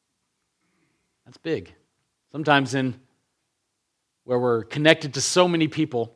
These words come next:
through social media, we can be the loneliest. They wanted to be popular.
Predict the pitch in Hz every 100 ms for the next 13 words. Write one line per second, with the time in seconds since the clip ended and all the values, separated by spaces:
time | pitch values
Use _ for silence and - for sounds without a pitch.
0 | _ _ _ 127 123 151 131 139 135 131
1 | 107 101 - _ _ _ _ _ _ _
2 | _ _ _ _ 120 117 110 120 117 104
3 | _ _ _ _ - 127 123 113 90 -
4 | - - _ _ _ _ _ _ _ _
5 | _ _ _ _ _ _ _ _ _ _
6 | _ _ _ _ _ _ _ _ _ _
7 | _ _ _ _ _ _ _ _ _ _
8 | 131 143 156 135 156 156 170 - 127 82